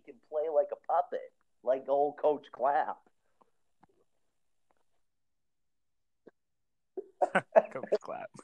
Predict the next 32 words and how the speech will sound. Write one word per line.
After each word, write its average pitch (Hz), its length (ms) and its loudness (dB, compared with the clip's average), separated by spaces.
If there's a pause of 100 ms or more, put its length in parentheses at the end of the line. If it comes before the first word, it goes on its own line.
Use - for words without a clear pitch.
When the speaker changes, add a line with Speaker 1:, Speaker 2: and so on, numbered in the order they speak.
(260)
Speaker 2:
<laughs> - 100 2 (1400)
Uh, 139 400 10 (640)
Speaker 1:
Coach 233 340 10
Clapp, 165 300 6
Speaker 2:
you're 170 100 0
not 180 140 6
a - 20 -6
fan 175 200 0
Speaker 1:
you 160 40 2
Speaker 2:
of 156 60 -4
him, 147 80 2 (100)
Speaker 1:
know, 143 140 4
Speaker 2:
are 139 100 2
ya? 131 140 -4 (1700)
Speaker 1:
What 214 140 6
I 202 140 2
don't 180 360 4
like 165 220 0
about 160 360 4
him, 160 180 -2
and 131 120 -6
I've 151 300 0 (360)
listened 139 380 -4
to 123 60 -14
Skip 143 400 -4
Bayless, 123 420 2 (320)
and 101 100 -10
he 131 140 -14
says 123 400 0
this 117 240 -2
a - 20 -6
lot, 104 480 10